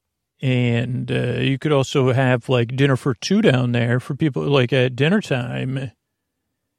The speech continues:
Uh, so that would be another way. And that could be on, uh, like, the county or the city property. So, again, you say, "Well, we're leasing that out to the, like, a pop-up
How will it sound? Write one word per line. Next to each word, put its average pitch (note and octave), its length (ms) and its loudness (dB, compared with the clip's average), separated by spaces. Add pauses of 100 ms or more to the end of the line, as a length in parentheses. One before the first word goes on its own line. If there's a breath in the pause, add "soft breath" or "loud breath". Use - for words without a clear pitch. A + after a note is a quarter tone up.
(280)
Uh, B2+ 540 0
so C3+ 260 0
that B2+ 180 2
would C3 100 -2
be C#3 80 4
another C3 380 2
way. B2+ 300 2
And C3+ 140 0
that D3+ 120 2
could D3+ 120 -2
be D3 100 4
on, C3+ 280 2
uh, B2+ 420 0
like, B2+ 220 -2
the C3 80 -6
county C#3 340 0
or B2+ 80 2
the A#2 120 -4
city C3 320 -2
property. C#3 600 -2
So, B2+ 240 -4
again, B2 280 -2
you A#2+ 60 -2
say, - 140 -6
"Well, C3+ 220 -4
we're C3 160 -4
leasing C3+ 500 0
that C3 180 0
out B2+ 220 0
to - 100 -8
the, B2+ 120 -4
like, C#3+ 300 0
a B2+ 60 -2
pop-up D3+ 540 2